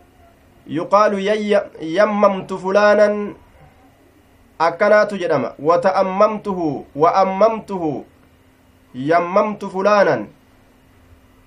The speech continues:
Wa yammamtuhu, wa ta'ammamtuhu. Wa ammamtuhu. Lugaa keessatti akkanaatu jedhama. Ay qasadtuhu, isa hamile jechu. Yammamtu fulaanan.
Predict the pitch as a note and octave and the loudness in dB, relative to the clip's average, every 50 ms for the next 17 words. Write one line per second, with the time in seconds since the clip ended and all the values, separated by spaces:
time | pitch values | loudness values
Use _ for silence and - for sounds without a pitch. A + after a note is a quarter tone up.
0 | _ - B2 B2+ D#3 E3 F#3 F#3+ F#3+ F#3+ F#3+ G3+ G#3 A3 G#3+ G#3 - G#3 F#3+ F#3+ | _ -10 -4 2 4 6 6 6 4 2 2 2 2 2 0 -2 -6 -6 -6 -4
1 | F#3+ F#3+ F#3+ F#3+ F#3 F#3 F#3+ F#3+ F#3+ F#3+ F#3 F#3+ G3+ G#3 G#3+ G#3+ G3+ - F#3+ E3+ | -2 0 2 2 4 4 2 2 2 0 0 2 0 0 0 0 -6 -8 -6 -6
2 | D3+ B2+ G2+ - - _ _ _ _ _ _ _ _ _ _ _ _ _ - - | -6 -6 -8 -10 -16 _ _ _ _ _ _ _ _ _ _ _ _ _ -6 0
3 | C#3+ D#3 D#3 - F#3 F3+ F#3 F#3+ G3+ G#3+ A3 A3 G#3 - G3+ F#3 D#3+ D3+ B2+ G#2 | 2 2 4 4 2 0 0 2 2 2 2 2 -4 -6 -6 -4 -4 -4 -6 -8
4 | - _ _ _ _ _ _ _ _ _ _ _ _ _ _ _ _ _ _ _ | -12 _ _ _ _ _ _ _ _ _ _ _ _ _ _ _ _ _ _ _
5 | _ _ _ _ _ _ _ _ _ - C3+ D3 F3+ F#3+ G3+ G3+ G#3 G3 G3 F#3+ | _ _ _ _ _ _ _ _ _ -12 -10 -6 -4 0 2 2 2 2 0 -2
6 | F#3+ F#3+ G#3+ G#3 G#3 G#3 F#3 F3+ - G3+ G3+ G#3 G#3 G3+ G3 F#3+ F3+ F#3 F#3 F3+ | -4 -4 -6 -6 -4 -4 -4 -2 0 0 2 2 2 0 -2 -2 -2 -2 0 0
7 | F3+ F3+ - G3 G#3+ G#3+ G#3+ - F#3+ F#3 F#3 G#3+ G#3 G#3 - - G#3 F#3+ F3+ F3 | 0 2 2 2 2 2 0 2 0 0 2 2 0 -2 -2 -6 -8 -6 -6 -6
8 | F3+ - F3 D#3 - F3 E3+ E3+ G3 G#3 G3 F#3+ F3+ F3+ - - - A#2+ - - | -6 -8 -8 -4 -4 0 0 0 0 0 -2 -2 -4 -4 -6 -8 -12 -14 -14 -12
9 | B2+ B2+ C#3+ E3 F3 F3 F3 F#3+ G#3 G#3+ G#3 G3+ - G3 F#3 F3+ F#3 F#3+ G3 G3+ | -6 -2 0 0 0 0 0 0 0 0 0 -4 -10 -12 -10 -6 0 2 2 4
10 | G3+ G3+ G#3 G#3 G#3 G3+ | 4 4 4 2 0 -2